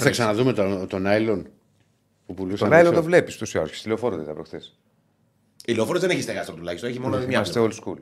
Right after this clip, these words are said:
Speaker 2: Νάιλον.
Speaker 3: Ναι.
Speaker 2: Πουλάνε. Μήπως και φελιζόλ αποκλείεται.
Speaker 3: Φελιζόλ πουλάνε. Τα είδα.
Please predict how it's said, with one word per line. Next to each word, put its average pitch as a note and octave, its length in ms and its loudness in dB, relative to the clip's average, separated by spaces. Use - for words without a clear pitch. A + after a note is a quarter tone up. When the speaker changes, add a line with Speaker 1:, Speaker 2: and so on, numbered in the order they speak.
Speaker 2:
Νάιλον. F#2+ 520 -6
Speaker 3:
Ναι. - 280 -6
Speaker 2:
Πουλάνε. G2 500 -8
Μήπως A#2+ 300 0
και F#2 100 -6
φελιζόλ F2 380 -4
αποκλείεται. E2+ 460 -8
Speaker 3:
Φελιζόλ G#2 360 0
πουλάνε. D#2+ 280 -6
Τα F2+ 120 2
είδα. A#2+ 420 2